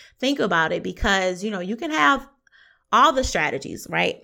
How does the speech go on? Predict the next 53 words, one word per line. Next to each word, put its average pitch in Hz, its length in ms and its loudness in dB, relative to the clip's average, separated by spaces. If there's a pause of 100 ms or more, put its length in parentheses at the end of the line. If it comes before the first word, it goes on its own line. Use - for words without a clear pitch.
A 180 80 0
lot 233 120 4
of 294 80 -6
times 247 220 -4
I 196 60 -4
work 190 180 -4
with 180 120 -8
clients 175 380 -4
and 180 80 -8
they 175 80 -10
think 185 140 -8
that 180 100 -6
they 170 120 -4
don't 170 160 -4
have 170 200 -4
enough 160 400 -8
when 165 360 -10
they 160 160 -4
usually 175 360 -8
end 175 140 -8
up 185 160 -12
having 233 280 -6
more 440 180 -2
than 196 80 -2
enough, - 360 -10
right? - 280 -6
So 196 220 -2 (280)
I - 60 -4
want 220 180 -2
you 277 60 -2
guys 226 220 0
to 220 40 -6
definitely 190 440 -2
get 185 180 -6
past 175 260 -6
this 170 140 -8
mindset 165 400 -8
of 165 100 -8
thinking, 170 480 -8
"I 165 120 -4
don't 165 340 -4
have 160 320 -4
it," 165 240 0 (340)
or, 170 320 0 (100)
or, 175 360 0
"I 165 100 -4
can't 196 400 -4
have 170 340 -4
the 170 120 -8
thing 170 460 -8 (240)
that 170 180 2
I 160 100 0
want," 113 320 -4